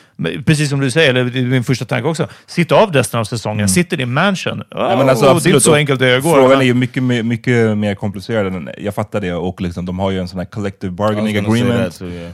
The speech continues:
Speaker 2: som är en, en, en deal som N B A då har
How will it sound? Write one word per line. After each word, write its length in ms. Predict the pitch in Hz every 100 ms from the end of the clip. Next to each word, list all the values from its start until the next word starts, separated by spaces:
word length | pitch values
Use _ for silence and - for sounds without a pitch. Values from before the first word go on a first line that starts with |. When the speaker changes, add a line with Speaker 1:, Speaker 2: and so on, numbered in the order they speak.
| 85
Speaker 2:
som 200 | - 107
är 160 | 104 98
en, 220 | 98 98
en, 240 | 98 95
en 260 | 101 95 92
deal 380 | 117 117 110 95
som 280 | 104 98
N 260 | 85 98 95
B 260 | 98 101 98
A 40 |
då 380 | 92 92 90 - _ -
har 440 | - 87 87